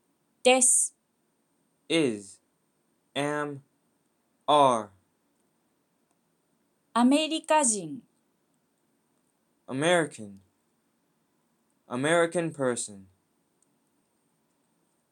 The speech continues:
Speaker 1: あなた。
Speaker 2: You.
Speaker 1: 田中さん。
Speaker 2: Mister、Missus、Miss、Miss Tanaka。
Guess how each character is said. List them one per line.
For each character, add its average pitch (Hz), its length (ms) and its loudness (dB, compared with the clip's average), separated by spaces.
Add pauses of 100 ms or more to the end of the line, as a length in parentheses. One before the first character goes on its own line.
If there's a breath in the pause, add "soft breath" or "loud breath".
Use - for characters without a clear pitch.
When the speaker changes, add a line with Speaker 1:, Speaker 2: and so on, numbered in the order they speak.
(140)
Speaker 1:
あ 240 140 2
な 285 200 4
た。 170 360 -2 (1300)
Speaker 2:
You. 135 380 -4 (1700)
Speaker 1:
田 247 120 -2
中 277 440 4
さ 247 320 2
ん。 240 160 -4 (1040)
Speaker 2:
Mister、 131 540 -6 (840)
Missus、 123 640 -6 (760)
Miss、 - 600 -6 (800)
Miss 143 320 0
Tanaka。 113 600 -6